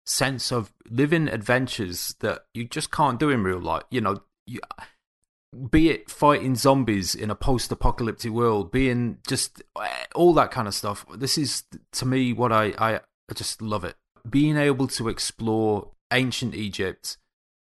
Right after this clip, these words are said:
with the levels of detail and, and work and craftsmanship that's gone into this game, it just sucks me in, and I'm, I'm invested as soon as I start to explore. And I, I, I get totally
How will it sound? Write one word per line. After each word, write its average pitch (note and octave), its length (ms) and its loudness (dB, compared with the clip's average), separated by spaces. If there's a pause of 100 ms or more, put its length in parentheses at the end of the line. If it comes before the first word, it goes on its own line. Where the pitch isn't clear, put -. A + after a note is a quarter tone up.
(100)
with G#2+ 180 -2
the G#2 100 0
levels A#2+ 520 2
of G#2 120 -4
detail G#2 640 0
and, F#2 120 -4
and F#2+ 220 -8 (140)
work B2+ 680 4
and G#2 260 -8 (220)
craftsmanship A#2 1000 0
that's G2 200 -6
gone A2+ 160 2
into G#2+ 300 -2
this F2+ 220 -4
game, G#2+ 340 -2 (220)
it B2 180 -8
just - 200 0
sucks - 340 0
me C3+ 160 4
in, B2+ 300 0 (120)
and A#2+ 160 2
I'm, A2+ 300 0 (240)
I'm B2+ 160 0
invested A2+ 800 -2 (160)
as G#2+ 120 -4
soon C3+ 280 2
as A#2+ 140 0
I A2 100 2
start G2+ 360 0
to G2+ 140 -6
explore. F2+ 560 -8 (640)
And G#2+ 360 -2 (260)
I, - 460 -2
I, B2+ 80 2
I C3+ 40 2
get C3+ 200 -2
totally C#3 640 2